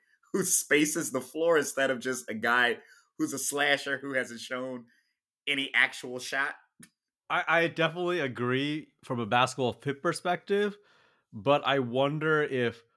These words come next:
Speaker 2: one, Sacramento has more sort of side pieces they could throw in a, in a trade, but two, if Morey is going star hunting primarily,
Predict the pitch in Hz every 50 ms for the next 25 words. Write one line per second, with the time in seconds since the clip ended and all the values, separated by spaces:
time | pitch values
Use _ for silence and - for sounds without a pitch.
0 | _ - 120 131 160 160 151 143 135 131 135 - _ - - 131 131 131 - 143
1 | 131 131 131 127 143 131 127 120 120 117 110 104 - - - 110 117 120 123 123
2 | 120 110 - 131 113 110 - - - 127 120 123 123 113 98 - 131 123 117 123
3 | 117 104 117 110 - 117 - - 120 117 113 113 117 113 110 107 107 107 107 -
4 | - 113 107 104 98 - - 127 123 117 113 107 104 101 101 - _ _ _ _
5 | _ _ _ _ - 139 127 127 - - - 240 233 196 165 151 143 139 - _
6 | _ _ _ _ _ _ - 151 151 147 143 - - _ _ - - 113 120 131
7 | 143 175 196 202 202 190 170 139 123 127 143 131 117 - - - - - - 175
8 | 165 175 160 139 120 131 117 104 - - 107 101 95 95 104 _ - 120 120 117
9 | 120 120 127 135 143 156 165 175 185 185